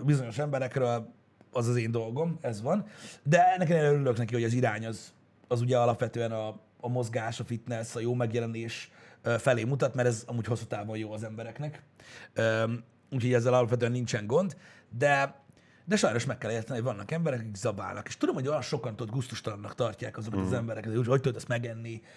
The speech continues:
Speaker 1: meg, meg hogy nézel ki, meg nézd meg, hogy micsoda, hogy lógnak rajtad a dolgok.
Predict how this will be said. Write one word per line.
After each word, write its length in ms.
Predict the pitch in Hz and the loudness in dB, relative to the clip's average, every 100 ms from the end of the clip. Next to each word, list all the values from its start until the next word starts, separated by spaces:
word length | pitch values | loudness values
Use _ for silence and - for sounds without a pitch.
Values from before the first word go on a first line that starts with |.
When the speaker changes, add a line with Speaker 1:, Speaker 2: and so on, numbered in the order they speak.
| - - | -20 -20
Speaker 1:
meg, 160 | 98 101 | -14 -10
meg 100 | 98 | 2
hogy 160 | 143 | 2
nézel 360 | 123 104 104 95 | 2 -2 -6 -8
ki, 380 | - 127 120 110 - - | -8 -4 -4 -6 -12 -14
meg 200 | 110 110 | -8 -4
nézd 280 | 123 147 120 | 0 0 0
meg, 160 | 131 117 | -2 -4
hogy 160 | 120 110 | -10 -10
micsoda, 340 | 135 123 117 107 | -10 -10 -10 -4
hogy 180 | 131 135 | -2 0
lógnak 380 | 135 131 120 104 | -2 -2 -4 -2
rajtad 300 | 113 113 107 | -2 -2 -4
a 40 | |
dolgok. 460 | 104 131 139 147 | -2 0 0 0